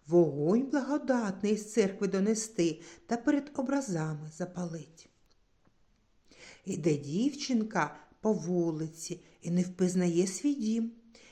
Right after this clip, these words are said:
Місце те, та дім новий. Навкруги квіти красиві ростуть, у хліву корівка чорноряба стоїть. Песик у дворі до неї ластиться, курочки цокорять.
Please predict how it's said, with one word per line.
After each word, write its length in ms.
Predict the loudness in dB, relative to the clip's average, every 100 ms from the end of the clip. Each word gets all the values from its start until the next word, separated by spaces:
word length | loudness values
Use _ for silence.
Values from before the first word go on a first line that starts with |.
| _
Місце 640 | 0 2 2 0 -4 -2 -2 -4
те, 400 | 0 2 2 -2 -8 -20 _
та 180 | -2 0
дім 440 | 2 4 6 6
новий. 680 | 4 2 2 2 2 0 -6 -20 -20 _ -4
Навкруги 540 | -2 0 0 4 4 2 -4
квіти 400 | 0 0 2 -2
красиві 600 | 0 -4 0 0 2 2
ростуть, 680 | 2 -2 -4 -4 -4 -8 -20 _ _ -18
у 60 |
хліву 480 | -8 -2 -2 0 -2
корівка 800 | -4 -2 0 0 0 -2 -4 -8
чорноряба 840 | -6 0 2 4 4 4 4 2 -2
стоїть. 640 | -2 0 0 0 -4 -6 _ -20 -20 _ 2
Песик 720 | 6 8 6 0 -2 0 0
у 40 |
дворі 340 | 2 4 4
до 160 | 4 4
неї 280 | 4 4 4
ластиться, 880 | 4 4 0 -2 0 0 -2 -6 -8 -8 -20 -20 -4
курочки 880 | 2 6 8 8 8 4 2 2 0 -16 -2
цокорять. 840 | 6 6 6 2 2 -2 -10